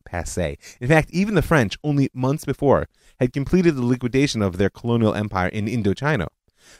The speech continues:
But Algeria was not seen by the French as a colony. It was considered integral to the actual French Republic. I mean, for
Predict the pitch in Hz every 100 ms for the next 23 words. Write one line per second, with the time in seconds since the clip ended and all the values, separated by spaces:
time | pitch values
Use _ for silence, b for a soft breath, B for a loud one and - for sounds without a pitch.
0 | b 139 - 123 117 98 107 240 269 90
1 | 80 - _ _ - - 127 190 269 -
2 | - - 190 190 127 120 127 107 - -
3 | 147 95 87 - - _ _ 110 - -
4 | - 220 196 90 71 - _ _ - 185
5 | - - 175 180 170 - 208 254 135 120
6 | 131 131 - 123 120 127 113 113 101 107
7 | - 202 107 110 110 101 _ _ _ -
8 | 120